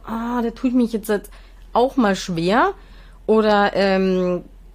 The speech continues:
keine, muss ich noch mal nachdenken oder ist es falsch, fühlt sich nicht so gut an und hab ich ganz, ganz viel mit mir gezweifelt, hab aber für diese Reihe natürlich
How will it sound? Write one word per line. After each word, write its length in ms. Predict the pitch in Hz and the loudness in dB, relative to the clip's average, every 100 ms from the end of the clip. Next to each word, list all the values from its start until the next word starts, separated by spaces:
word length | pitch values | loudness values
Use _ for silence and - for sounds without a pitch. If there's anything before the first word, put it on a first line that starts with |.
| - - - | -20 -20 -14
keine, 220 | 180 214 | -6 0
muss 200 | 226 220 | 0 2
ich 60 | 226 | 2
noch 100 | 208 | 2
mal 140 | 196 | 2
nachdenken 540 | 180 196 254 - 269 226 | 2 2 2 0 0 0
oder 140 | 196 | 0
ist 140 | 185 196 | -2 -4
es 100 | - | -10
falsch, 460 | - 220 269 269 | -4 0 0 -2
fühlt 240 | - 233 208 | -6 -4 -2
sich 120 | 214 | 0
nicht 180 | 220 220 | 0 0
so 80 | |
gut 340 | 208 226 285 - | -4 2 2 4
an 300 | 277 285 285 - - - | 2 2 0 -8 -10 -2
und 80 | |
hab 100 | 208 | 0
ich 140 | 202 190 | 0 2
ganz, 280 | 208 254 - | 2 2 2
ganz 240 | 220 214 | 2 0
viel 200 | - 269 | 2 4
mit 140 | 277 220 | 4 2
mir 140 | 214 | 0
gezweifelt, 720 | 196 196 190 190 294 294 247 | -2 -2 0 2 2 -2 -2
hab 80 | 214 | -2
aber 240 | 214 214 | 0 0
für 160 | 208 220 | 0 -2
diese 240 | 202 208 202 | -2 -2 0
Reihe 220 | 294 302 | 0 0
natürlich 460 | 247 - 240 226 | 0 0 -2 -2